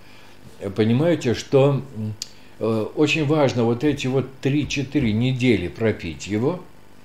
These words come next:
и обязательно прерваться. А уж если вы с-, почувствовали, что у вас вот такая вот история возникла, почувствовали,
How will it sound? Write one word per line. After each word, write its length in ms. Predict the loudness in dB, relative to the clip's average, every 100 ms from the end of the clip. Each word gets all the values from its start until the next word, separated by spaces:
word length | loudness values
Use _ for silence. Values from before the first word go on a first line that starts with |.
| -14
и 120 | -6
обязательно 600 | -6 -4 -2 -2 -2 -4
прерваться. 560 | -4 -2 0 -2 -4 -14 -20 -20 -20 -20 -20 -20 -20 -18 -2
А 100 | 0
уж 140 | 0
если 280 | -2 -4 0
вы 140 | 0
с-, 320 | 0 -2 -2 0
почувствовали, 720 | 0 0 -4 -6 -8 -8 -10
что 220 | -8 -4
у 80 | -2
вас 400 | 2 0 0 -8 -20 -20 -20 -8
вот 160 | -8 -2
такая 320 | -2 2 0
вот 200 | 0 -2
история 500 | -6 -2 0 0 0
возникла, 680 | -2 -2 -2 0 -2 -2 -8 -20 -20 -20 -16 -2
почувствовали, 760 | 0 2 0 0 -4 -4 -10